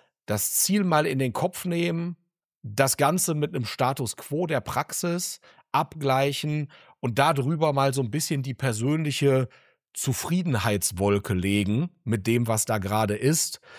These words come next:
Und von dem Punkt an dann wirklich sagen, „Okay, ich entscheide mich,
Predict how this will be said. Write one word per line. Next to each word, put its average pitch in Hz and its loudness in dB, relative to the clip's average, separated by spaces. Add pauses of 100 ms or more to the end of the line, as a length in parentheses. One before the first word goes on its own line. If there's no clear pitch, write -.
(200)
Und 101 -2
von 107 0
dem 135 2
Punkt 139 -2
an 127 0
dann 104 -2
wirklich 117 -4
sagen, 107 -2
„Okay, 107 -2 (480)
ich - -6
entscheide 143 4
mich, 147 0